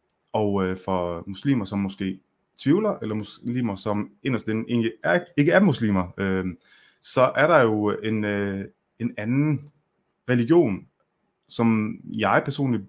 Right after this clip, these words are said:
synes minder rigtig meget på rigtig mange punkter. Egentlig så er der rigtig mange af de samme mekanismer i mange religioner, øhm, men der er alligevel en, som stikker noget mere ud end andre, synes jeg.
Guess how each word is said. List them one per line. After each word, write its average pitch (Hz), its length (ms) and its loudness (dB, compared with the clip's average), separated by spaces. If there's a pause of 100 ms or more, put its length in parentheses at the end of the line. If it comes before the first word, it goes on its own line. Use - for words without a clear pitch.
synes 123 320 -6
minder 113 440 -4
rigtig 117 240 -6
meget 95 300 -2 (200)
på 104 60 -8
rigtig 110 180 -4
mange 95 160 -2
punkter. 95 280 -8 (360)
Egentlig 131 200 4
så 117 60 0
er 107 40 2
der 107 60 0
rigtig 117 220 0
mange 110 200 2
af 110 60 -2
de 101 80 -8
samme 113 200 -2
mekanismer 110 400 -4
i 98 60 -4
mange 135 340 0
religioner, 123 420 -2 (540)
øhm, 113 460 2 (400)
men 135 180 2
der 127 60 6
er 135 120 6
alligevel 139 380 2
en, 120 280 -2
som 110 200 -6
stikker 113 300 0
noget 120 300 2 (280)
mere 123 220 2
ud 110 220 -2
end 101 160 -4
andre, 95 320 -4
synes 101 260 -6
jeg. 92 220 -2